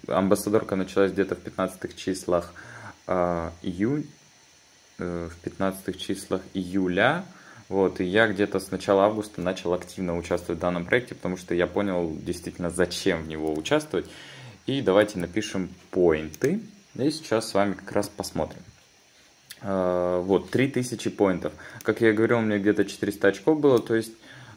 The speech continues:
а, в целом я заработал, грубо говоря, три тысячи поинтов за месяц. Как работают эти поинты? Сейчас я вам объясню. Все в целом очень понятно и расписано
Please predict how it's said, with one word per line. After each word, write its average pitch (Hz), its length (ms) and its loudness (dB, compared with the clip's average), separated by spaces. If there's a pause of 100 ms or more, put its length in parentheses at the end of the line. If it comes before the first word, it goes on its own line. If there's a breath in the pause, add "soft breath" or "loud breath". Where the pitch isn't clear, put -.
а, 101 360 4
в 95 200 -10
целом 160 480 4
я 113 160 4
заработал, 107 640 2
грубо 101 540 4
говоря, 95 420 4
три 104 200 -2
тысячи - 380 -4
поинтов 131 540 0
за 98 480 0
месяц. 92 560 0 (560 loud breath)
Как 170 240 2
работают 117 480 6
эти 107 180 2
поинты? 87 480 2
Сейчас - 380 0
я 107 80 6
вам 101 240 4
объясню. 160 520 0
Все 113 520 2
в 90 100 -6
целом 104 420 4
очень 101 240 0
понятно 143 440 0
и 107 180 2
расписано 98 800 0